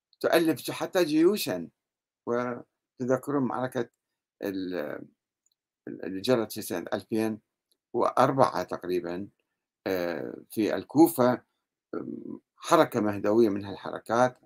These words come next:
آه، القرعاوي، ضياء القرعاوي اسمه، لكي يقضي على العلماء في النجف أيضًا.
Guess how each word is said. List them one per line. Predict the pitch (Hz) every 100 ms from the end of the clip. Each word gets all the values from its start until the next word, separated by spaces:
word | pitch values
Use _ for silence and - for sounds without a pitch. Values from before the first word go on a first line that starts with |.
| -
آه، | - 98 104 - - -
القرعاوي، | 104 104 - 131 107 87
ضياء | 85 104 107 - 80
القرعاوي | 87 76 95 87 -
اسمه، | - 92 120 _ _ _ 147
لكي | 135 151 151 151 117
يقضي | 143 147 139
على | 131 135 131 123
العلماء | 110 98 110 110 143 - -
في |
النجف | 98 95 85 - -
أيضًا. | 82 80